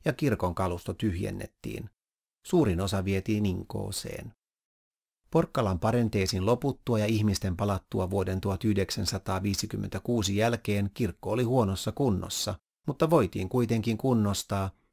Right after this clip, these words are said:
ja tuhat yhdeksänsataaviisikymmentäkahdeksan se vihittiin uudestaan käyttöön.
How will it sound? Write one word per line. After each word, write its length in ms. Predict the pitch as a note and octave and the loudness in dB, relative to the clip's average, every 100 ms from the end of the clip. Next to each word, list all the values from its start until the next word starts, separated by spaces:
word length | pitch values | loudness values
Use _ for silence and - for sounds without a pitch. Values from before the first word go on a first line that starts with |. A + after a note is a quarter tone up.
| - | -6
ja 80 | - | 0
tuhat 240 | C#3+ A2 | 2 2
yhdeksänsataaviisikymmentäkahdeksan 1700 | A#2+ F#2+ - F#2+ - F#2+ F#2+ F#2 F#2 F#2+ F#2+ - D#3+ C3+ A#2 - A#2 | 2 0 -2 -4 -2 -2 -2 -2 -4 -4 -4 -2 -2 0 -4 -2 -2
se 160 | A#2 A2+ | -2 0
vihittiin 480 | G2+ F2+ - A2+ | 0 -2 -2 -2
uudestaan 520 | A#2 G2 F#2+ - F#2 F2 | 0 -2 -6 -6 -4 -2
käyttöön. 680 | F#2+ E2 _ - F2+ - | -4 -4 _ -10 -10 -10